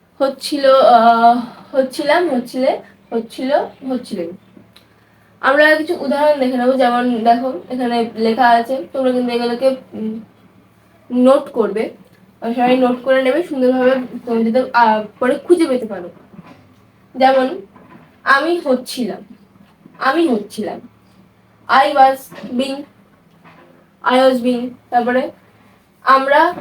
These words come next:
হচ্ছিলাম, আমরা হচ্ছিলাম, we were, আহ, we were being। তারপরে তারা হচ্ছিল,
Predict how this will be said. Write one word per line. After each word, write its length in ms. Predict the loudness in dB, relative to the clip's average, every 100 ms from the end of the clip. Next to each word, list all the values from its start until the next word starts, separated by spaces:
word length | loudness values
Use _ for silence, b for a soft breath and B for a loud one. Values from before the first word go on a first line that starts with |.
| -16 -6
হচ্ছিলাম, 540 | -6 -6 -6 -6 -8 -12 -18 -4
আমরা 300 | -2 2 2
হচ্ছিলাম, 540 | 0 -6 -8 -10 -10 -14 _ _ _ _ _ _ _ -10
we 120 | -4
were, 400 | 2 4 4 2 -6 2
আহ, 200 | 4 4 0
we 180 | -4
were 340 | 2 2 2 -4 -8 -8
being। 260 | -4 -4 -6 -12 -10
তারপরে 360 | -4 -2 -2 -6 -4
তারা 300 | 2 4 4
হচ্ছিল, 580 | 0 -6 -10 -8 -6